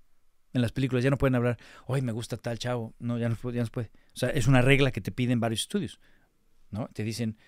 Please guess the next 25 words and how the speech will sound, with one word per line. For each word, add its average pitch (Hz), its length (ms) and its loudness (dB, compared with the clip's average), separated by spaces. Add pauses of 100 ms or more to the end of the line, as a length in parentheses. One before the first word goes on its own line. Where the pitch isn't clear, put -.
(220)
No 180 260 6
puede 180 160 8
haber 165 180 6
dos 151 140 2
mujeres 143 340 0
hablando 127 320 0
de 123 80 0
un 135 140 2
hombre. 139 340 -2 (500)
Tiene 123 180 -2
que - 80 -6
hablar 127 180 2
de 131 80 2
otra 123 160 -4
cosa. - 360 -8 (420)
Tiene 120 160 -4
que 110 80 -6
haber 104 160 -2
líderes, 127 540 0
tienen 110 260 -2
que 101 120 -6
ser 107 240 -2
madreadoras, 113 1300 2
o 117 40 -6
sea, 131 180 2